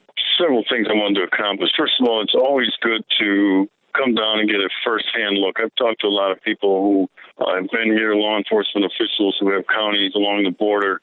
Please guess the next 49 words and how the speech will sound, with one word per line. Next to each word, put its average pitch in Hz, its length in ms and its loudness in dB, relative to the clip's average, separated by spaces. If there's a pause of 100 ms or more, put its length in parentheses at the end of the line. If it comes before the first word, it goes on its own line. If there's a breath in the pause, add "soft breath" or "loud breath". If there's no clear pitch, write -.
(140)
who've 98 140 -2
gotten 104 240 -2
briefings 104 400 -2 (100)
from 101 200 2
them. 101 280 0 (180)
And 110 80 0
I 113 40 0
wanted 127 260 -2
to - 0 -
come 113 220 0
down 101 180 0
and 92 220 -2
see 110 160 -2
for 107 80 0
myself. 95 560 -2 (200)
And 101 280 -2
I'm 107 140 2
with 107 160 -2
some 95 80 -4 (100)
subject 107 380 -2 (220)
matter 107 360 0
experts 101 560 -2
down 98 300 0
here, 95 360 -2 (240)
uh, 95 360 0
attending 101 460 0
briefings, 101 720 -2
and 95 260 0
we're 98 100 2
gonna 98 140 2
do, 98 340 2
uh, 95 80 2 (100)
border 101 300 2 (120)
tours 98 380 2 (220)
in 101 220 0
several 104 340 0
areas. 101 440 -2
The 98 200 -4
border 175 220 0
is 113 140 -4
very 104 200 -2
complex, 92 760 -4
and 98 100 -2
it's 90 100 -4
about 92 280 -2
two 104 100 -2
thousand 95 440 -2
miles, 92 460 0
but 95 140 -2